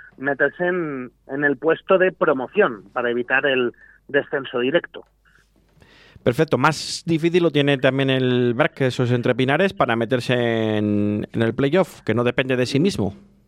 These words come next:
Speaker 1: Exactamente, esa, ese es el principal inconveniente que tienen los azulones, no depende de sí mismos, pero bueno, vamos a ver qué pueden dar de sí los de Diego Merino contra un rival contra el que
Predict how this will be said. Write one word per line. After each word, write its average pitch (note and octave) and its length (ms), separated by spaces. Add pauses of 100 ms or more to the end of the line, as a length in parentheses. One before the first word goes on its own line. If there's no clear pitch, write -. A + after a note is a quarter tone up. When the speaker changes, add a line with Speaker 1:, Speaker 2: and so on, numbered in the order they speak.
(320)
Speaker 1:
Exactamente, D3 680
esa, D#3+ 240
ese E3+ 280
es D#3+ 80
el D#3 80
principal C#3+ 420
inconveniente C#3 440
que C#3+ 120
tienen C#3 260
los B2 120
azulones, D3 540
no D3+ 180
depende A#2+ 440
de A2+ 140
sí C#3+ 120
mismos, F3 500 (540)
pero A#2 360
bueno, D3+ 260
vamos B2 320
a B2+ 100
ver B2 260
qué B2 460 (420)
pueden B2+ 520
dar B2+ 180
de A#2+ 120
sí D#3 180
los B2 200
de A#2+ 280 (400)
Diego C3 280
Merino D3+ 380
contra B2 360
un A2+ 180
rival B2 320
contra A#2 320
el G2+ 100
que G2+ 440